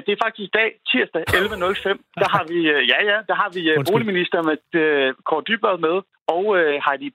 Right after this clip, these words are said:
Speaker 1: Bank, som er folketingsmedlem for Venstre og byrådsmedlem i Aarhus. Og vi taler netop om præcis det her, øh, den her problem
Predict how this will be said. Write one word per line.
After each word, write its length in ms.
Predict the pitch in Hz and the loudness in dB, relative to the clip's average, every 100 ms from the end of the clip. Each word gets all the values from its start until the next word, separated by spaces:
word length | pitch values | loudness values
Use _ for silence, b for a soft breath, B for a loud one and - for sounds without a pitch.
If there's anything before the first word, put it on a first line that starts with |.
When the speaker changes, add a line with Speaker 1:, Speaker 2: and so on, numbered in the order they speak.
| - | -2
Speaker 1:
Bank, 180 | 190 - - | -2 -4 -4
som 100 | 160 147 143 | -2 0 0
er 80 | 127 b b - | 0 b b -2
folketingsmedlem 760 | 165 202 196 165 - 147 147 143 | -2 -2 -10 -10 -4 -2 -2 -2
for 60 | 131 | -2
Venstre 260 | 135 160 190 - | -2 -2 -4 0
og 60 | 160 214 | -2 -2
byrådsmedlem 560 | 240 214 196 185 165 151 | -2 -2 -2 0 0 2
i 60 | 139 | 2
Aarhus. 180 | 160 - B B | 0 -4 B B
Og 40 | 160 | -2
vi 40 | 175 - | 0 2
taler 180 | 233 185 | 2 2
netop 260 | 160 165 170 | 2 0 -2
om 60 | 139 156 | -6 -8
præcis 260 | 147 156 - | -8 -10 -4
det 80 | 151 | 0
her, 100 | 143 127 | 2 4
øh, 140 | 123 117 - | 2 0 0
den 80 | 139 | 0
her 80 | 139 | -2
problem 260 | 127 143 135 | 0 -2 0